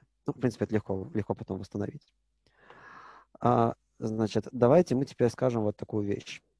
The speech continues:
А, теперь возвращаемся к нашим гномам. А, значит, э, что, о чём должны договориться гномы, э, значит, прежде чем их, э,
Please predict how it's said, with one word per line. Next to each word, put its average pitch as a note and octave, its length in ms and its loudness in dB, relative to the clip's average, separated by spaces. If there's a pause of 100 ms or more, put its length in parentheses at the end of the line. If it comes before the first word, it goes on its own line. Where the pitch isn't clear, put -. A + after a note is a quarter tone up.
(840)
А, A#2+ 240 0
теперь F#3 200 2
возвращаемся D3+ 480 4
к - 100 -8
нашим C3 240 2
гномам. G#2+ 360 0 (3000)
А, G2+ 360 4 (960)
значит, G#2 400 0
э, A#2+ 320 -2
что, F3 360 4
о B2 60 2
чём G#3 200 2
должны D3 260 4
договориться B2 580 4
гномы, C3 640 2 (320)
э, G#2 460 -2 (920)
значит, - 220 -8
прежде C#3 300 4
чем B2+ 320 0 (100)
их, - 300 -2 (840)
э, G#2 180 0